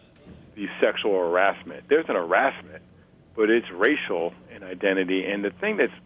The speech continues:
that's crazy about it is that most of the restaurant, the,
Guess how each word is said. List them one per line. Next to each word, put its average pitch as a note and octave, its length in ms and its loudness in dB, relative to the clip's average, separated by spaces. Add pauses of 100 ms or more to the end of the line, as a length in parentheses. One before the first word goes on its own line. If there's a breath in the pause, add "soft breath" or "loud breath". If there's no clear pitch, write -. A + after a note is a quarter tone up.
(160)
that's A#2+ 240 -2
crazy B2 420 -2
about F#2+ 300 2
it F#2+ 120 -4
is A2 280 -4
that G#2+ 280 2
most A#2+ 440 0 (160)
of A2 180 -2
the G2 140 -2
restaurant, G2+ 800 0
the, G#2 120 -4